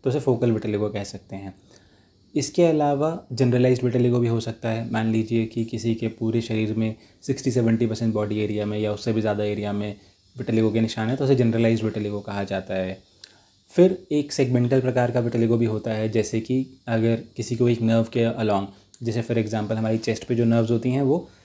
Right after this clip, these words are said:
पीछे से पीठ, रीढ़ की हड्डी से छाती की तरफ आती हैं, तो अगर इसी पैटर्न में किसी को अगर विटिलिगो है तो उसे सेगमेंटल विटिलिगो कहा जाता है। अगर किसी को सिर्फ हाथों पे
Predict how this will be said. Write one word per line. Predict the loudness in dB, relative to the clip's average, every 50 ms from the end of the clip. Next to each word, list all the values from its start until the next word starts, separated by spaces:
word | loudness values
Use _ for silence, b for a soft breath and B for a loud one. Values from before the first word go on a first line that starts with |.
| B B B B _
पीछे | -2 -2 2 2 2 2
से | 2 0
पीठ, | 0 2 0 0 0 0 0
रीढ़ | 2 2 2
की | 2 0 0
हड्डी | 2 2 2
से | 0 0
छाती | -2 -2 -2 -2 -2 0 -2
की | -2
तरफ | 0 0 -2 -4 -4 -4
आती | -8 -8 -6 -10 -10
हैं, | -10 -12 -14 -16 b b b b b b b b _ -6
तो | -4
अगर | 0 2 4 6 6 6 4 0 -6 -6
इसी | -6 -2 -2 -2
पैटर्न | 2 4 4 4 4 2 2 2 4
में | 4 4 4 4 4 2
किसी | 0 -2 -4 -2 -2 -2
को | 0 0 2
अगर | 2 2 2
विटिलिगो | 2 0 2 2 2 2 4
है | 2 0 0 0
तो | -2 -2
उसे | -2 -2
सेगमेंटल | -2 -2 -4 0 0 0 0 0 0 0 0 0
विटिलिगो | 0 0 0 0 0 0 0
कहा | 0 0 0 -2 0
जाता | 0 -2 -2 -2 -2 -2
है। | -2 -4 -6 b b b b b b b b b b _ _ _ _ _
अगर | 4 6 6 6
किसी | 4 0 0 4 4
को | 4 4
सिर्फ | 4 2 0 0 -2 0
हाथों | 0 0 0 2 0 0 -2
पे | 0 2 4 4 4 4 2 -2 -6